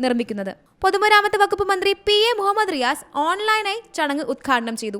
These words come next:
കാലാവസ്ഥാ വ്യതിയാനങ്ങൾ പരിസ്ഥിതിയിൽ ഉണ്ടാക്കുന്ന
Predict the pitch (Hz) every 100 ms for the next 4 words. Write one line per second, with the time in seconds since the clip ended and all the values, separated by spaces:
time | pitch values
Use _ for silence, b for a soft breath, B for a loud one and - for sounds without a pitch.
0 | - _ _ _ 381 392 453 508 494 554
1 | 480 403 392 330 285 320 - 330 339 392
2 | 403 370 330 349 349 277